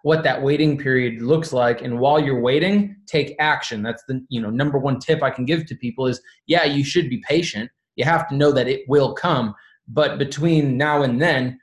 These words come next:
while you're waiting, you gotta be doing something about it. You have to make the phone calls. You have to send out the text, the emails. You gotta be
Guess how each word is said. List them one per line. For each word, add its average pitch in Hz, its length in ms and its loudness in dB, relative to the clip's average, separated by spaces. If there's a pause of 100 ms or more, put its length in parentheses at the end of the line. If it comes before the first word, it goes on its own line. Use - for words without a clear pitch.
while 131 200 2
you're 113 220 -2
waiting, 127 680 0 (220)
you 131 100 -6
gotta 160 200 2
be 127 100 0
doing 139 320 2
something 107 320 -6
about 98 280 -4
it. 95 60 -10
You 107 60 -6
have 151 300 -2
to 147 80 -6
make 131 180 -2
the - 80 -14
phone 143 240 -2
calls. 113 300 -6
You 123 60 -2
have 127 120 -4
to - 80 -16
send 131 240 -4
out 123 120 -4
the - 100 -20
text, - 360 -4
the 117 140 -20
emails. 131 420 -4
You 117 60 -12
gotta 131 220 2
be 131 240 -4